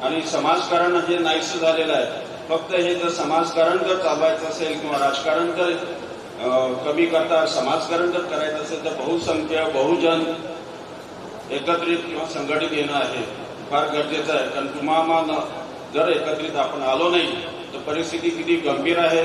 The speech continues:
हे आता परिस्थिती आरक्षण, अकबराची कबर या, या मुद्द्यावरनं आपल्याला तोडाफोड होते. राजकारण असं झालेलं आहे की परिस्थिती तुम्हाला विचार करू देत नाही की हे काय झालं आहे.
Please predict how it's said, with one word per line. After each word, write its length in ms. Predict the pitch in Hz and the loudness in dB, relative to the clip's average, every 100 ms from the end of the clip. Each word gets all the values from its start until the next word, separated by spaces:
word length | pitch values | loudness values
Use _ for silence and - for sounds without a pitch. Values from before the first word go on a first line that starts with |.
| 160 - - - - | 2 -4 -8 -10 -4
हे 80 | |
आता 240 | 143 147 160 | -2 2 2
परिस्थिती 500 | 156 156 147 143 156 | 2 -2 -4 -6 -4
आरक्षण, 760 | 131 131 165 160 185 160 123 123 - - - - - | 0 2 2 0 0 0 0 -4 -8 -12 -12 -14 -10
अकबराची 520 | 127 127 160 160 160 160 | -8 0 4 4 4 -2
कबर 640 | 160 151 175 175 - - - - - 117 | -4 0 4 4 2 -2 -6 -10 -12 -6
या, 200 | 135 165 165 - - - | 2 2 2 0 -6 -6
या 100 | 139 | -2
मुद्द्यावरनं 600 | 160 165 160 175 180 180 | -2 -2 0 2 4 4
आपल्याला 340 | 180 160 165 170 170 165 - - | 2 2 2 0 0 -6 -10 -6
तोडाफोड 380 | 143 147 147 139 | -2 -2 -2 -2
होते. 360 | 123 113 104 - - - - 123 | -2 -4 -8 -8 -12 -14 -12 0
राजकारण 460 | 139 160 - 185 185 | 2 2 2 2 4
असं 240 | 175 196 | 2 0
झालेलं 420 | 180 175 175 170 | 2 4 4 4
आहे 280 | 170 156 165 - - - - | 4 4 0 -2 -6 -10 -10
की 80 | 156 | -8
परिस्थिती 520 | - 151 185 - 180 | -4 -4 -4 -4 -4
तुम्हाला 420 | 180 170 170 170 180 175 - - - - - | -2 -2 0 2 2 2 -2 -8 -10 -10 -8
विचार 320 | 147 185 190 | -2 2 2
करू 280 | 190 185 185 | 2 2 2
देत 160 | 180 180 | 2 2
नाही 240 | 180 185 | 2 2
की 140 | 180 175 | 2 0
हे 100 | 180 | 2
काय 240 | 175 170 | 2 0
झालं 220 | - - | 0 -2
आहे. 160 | - | -4